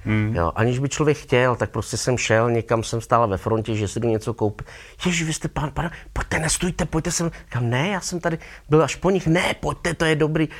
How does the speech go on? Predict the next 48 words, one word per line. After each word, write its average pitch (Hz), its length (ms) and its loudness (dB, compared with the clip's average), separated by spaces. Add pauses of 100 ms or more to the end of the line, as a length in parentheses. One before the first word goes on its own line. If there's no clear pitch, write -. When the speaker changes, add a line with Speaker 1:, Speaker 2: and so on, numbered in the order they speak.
(120)
Speaker 2:
Jo, - 120 0
a 135 40 0
takový, 147 360 0
že 151 100 0 (300)
Speaker 1:
Protekce 104 460 4
prostě. 107 280 6
Speaker 2:
Protekci 202 360 4
prostě 190 260 4
to 202 160 4
vnucujou 190 500 6
sami 185 260 4
ty 180 120 0
lidi 170 260 4 (260)
a - 80 -4
pak 135 220 2
samozřejmě 156 380 4
ty 156 100 2
lidi 151 260 2
tím 143 320 0 (100)
logicky 135 420 2
rostou, 135 320 2
protože 131 320 -4
mají 127 160 2
připa-, 123 340 -2 (280)
že 120 120 -4
jsou 127 140 0
teda 131 140 6
výjimeční, 131 640 2
takže 120 200 -2
si 131 120 0
můžou 120 280 2
x 120 160 -4
věcí 117 240 -4
dovolit. 107 340 0 (400)
Ale 107 120 6
já 110 60 6
myslím, 117 260 0
že 120 60 -4
jsem 135 180 0
stál, 110 400 6
eh, 107 120 4
nohama, 110 520 6
eh, 95 280 4
na 95 160 2
zemi 113 360 4
tím, 101 220 0
že 107 100 0
jsem 113 300 2